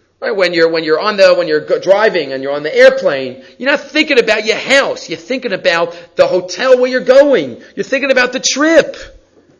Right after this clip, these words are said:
So what does this mean? These are, these are the travels of Bnei Yisrael that they went out of Egypt. No, the pasuk should say, "Elu Masei Bnei Yisrael, asher holchu le'eretz Yisrael, le'eretz Canaan."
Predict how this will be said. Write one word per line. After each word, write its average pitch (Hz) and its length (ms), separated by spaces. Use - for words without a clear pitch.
So - 160
what 240 140
does 262 120
this 226 220
mean? 254 500
These 285 220
are, 302 180
these - 280
are 277 80
the 233 500
travels 262 520
of 220 100
Bnei 240 180
Yisrael 254 300
that 220 60
they 196 100
went 254 180
out 247 100
of 226 80
Egypt. 233 400
No, 330 440
the 185 80
pasuk 269 280
should 254 160
say, 262 680
"Elu 240 340
Masei 226 300
Bnei 220 240
Yisrael, 208 560
asher 196 300
holchu 220 580
le'eretz 233 460
Yisrael, 269 680
le'eretz 262 400
Canaan." 254 920